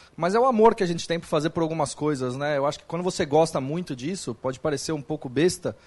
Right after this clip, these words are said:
mas você só consegue se dar bem na sua profissão se você realmente gostar daquilo que você faz. Isso faz muita diferença. Eu conheço muita gente no mercado financeiro que só trabalha por dinheiro.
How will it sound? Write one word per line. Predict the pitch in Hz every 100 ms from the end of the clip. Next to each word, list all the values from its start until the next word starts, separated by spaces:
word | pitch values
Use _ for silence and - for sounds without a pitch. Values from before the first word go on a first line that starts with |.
| - - - _ _
mas | 113 135
você | 156 -
só | 175
consegue | 190 185 202 202
se | 214
dar | 190
bem | 156 190
na |
sua | 180 170
profissão | 170 - 175
se | 185 185
você | -
realmente | 180 170 175 175
gostar | 180 - 170
daquilo | 156 - 156
que | 151
você | 151 151
faz. | - 110 107 -
Isso | 120
faz | 135 123
muita | 135 147
diferença. | 143 - 131 104 - - _ _ _
Eu | 120
conheço | - 160 151
muita | 180 175
gente | 165 170
no |
mercado | 160 147 156
financeiro | - 151 131 151
que | 151
só | 160
trabalha | 151 139 165
por | - 151
dinheiro. | 139 127 151 180